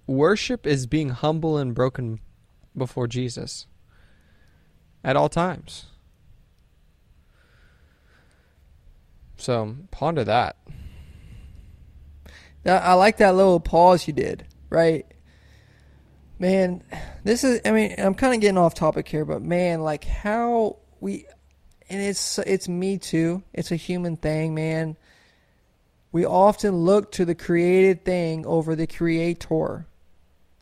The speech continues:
Speaker 2: The, Braden says this all the
Speaker 1: Oh,
Speaker 2: time. We
Speaker 1: so
Speaker 2: look
Speaker 1: true.
Speaker 2: to things, you know, we talked about miracles a couple weeks ago, right? A lot of times
Speaker 1: Mm-hmm.
Speaker 2: people, and naturally that's what we do, we focus on the miracle over the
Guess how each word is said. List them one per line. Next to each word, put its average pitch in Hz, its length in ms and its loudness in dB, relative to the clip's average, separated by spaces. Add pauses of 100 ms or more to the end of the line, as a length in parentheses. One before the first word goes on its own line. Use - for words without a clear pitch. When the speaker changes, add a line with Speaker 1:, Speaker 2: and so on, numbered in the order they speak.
Speaker 2:
The, 170 480 -2 (520)
Braden 180 420 -2
says 170 220 -4
this 160 100 -8
all 165 160 0
the 151 40 -4
Speaker 1:
Oh, - 40 -8
Speaker 2:
time. 175 220 -2
We 156 120 -4
Speaker 1:
so 156 80 -6
Speaker 2:
look 156 420 0
Speaker 1:
true. 185 120 -6
Speaker 2:
to - 60 -14
things, 180 600 -6 (520)
you 170 60 -4
know, 175 160 4
we 160 180 0
talked 190 220 -2
about 180 200 0
miracles 170 760 -4 (280)
a - 40 -20
couple 170 320 -2
weeks 208 260 -2
ago, - 320 -2
right? 165 380 0 (460)
A 151 60 -2
lot 185 180 4
of - 40 -6
times 156 260 2
Speaker 1:
Mm-hmm. - 80 -12
Speaker 2:
people, 214 360 0
and 180 180 -4
naturally 180 520 -2
that's 175 160 -2
what 190 100 -2
we 180 80 0
do, 208 180 -6
we 175 160 -6
focus 180 520 -2
on 170 200 -4
the 170 120 -4
miracle 175 560 -2
over 165 300 0
the 156 280 -2